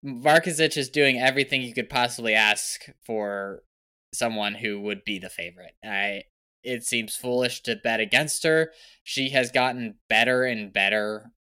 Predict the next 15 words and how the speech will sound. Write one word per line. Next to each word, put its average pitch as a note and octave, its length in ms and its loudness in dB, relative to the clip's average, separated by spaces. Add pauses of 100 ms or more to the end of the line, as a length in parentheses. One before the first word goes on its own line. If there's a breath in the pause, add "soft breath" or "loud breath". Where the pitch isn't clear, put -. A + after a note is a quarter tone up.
at G2+ 440 -4
the G#2+ 120 -12
flat G2+ 460 -6
three A2 220 -10
K G2+ 420 -4
every G#2 360 -10
single G2+ 440 -8
year. F#2 540 -12
She G#2+ 300 -10
surprised G2+ 840 -6
herself G#2 560 -6 (340)
with G#2 180 -8
her G#2+ 140 -10
performances G#2 1000 -6 (220)
at, F#2+ 360 -2